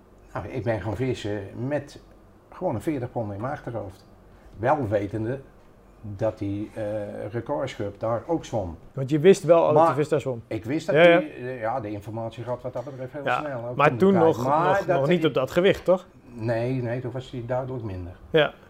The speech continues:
Speaker 1: En, maar ik wist dat die vis groeide. En ik wist, hij zat rond die tijd rond de negenenvijftig pond. Ik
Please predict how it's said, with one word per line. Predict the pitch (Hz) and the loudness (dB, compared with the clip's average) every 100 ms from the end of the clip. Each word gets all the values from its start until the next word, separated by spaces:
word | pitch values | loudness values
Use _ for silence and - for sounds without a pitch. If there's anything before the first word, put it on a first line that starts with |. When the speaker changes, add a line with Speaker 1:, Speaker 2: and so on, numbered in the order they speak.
| - - - - | -20 -20 -20 -18
Speaker 1:
En, | 117 120 120 123 123 117 117 110 113 - - - - - | -6 -4 0 0 0 0 -2 -6 -10 -18 -20 -20 -20 -6
maar | 185 143 160 180 - - - - - - - - | 0 2 2 0 -6 -20 -20 -20 -20 -20 -20 -10
ik | 147 131 | -6 2
wist | 190 156 | 2 4
dat | |
die | 117 101 | 0 2
vis | 127 - | 0 0
groeide. | - - 202 226 123 90 - - - - - _ - | -6 0 2 2 0 -2 -8 -20 -20 -20 -20 _ -20
En | - 95 | -8 -8
ik | 95 | -4
wist, | 147 165 - | 0 0 0
hij | 107 95 | -2 2
zat | 123 113 - - - | 4 4 0 -18 -10
rond | 98 120 156 | -2 2 2
die | 156 | -2
tijd | 131 139 135 131 113 107 | 2 6 6 2 -6 0
rond | 131 127 | 2 2
de | 127 | 0
negenenvijftig | 131 127 123 120 123 120 120 | 0 0 0 2 2 0 -4
pond. | 117 98 | -8 -10
Ik | 87 | -12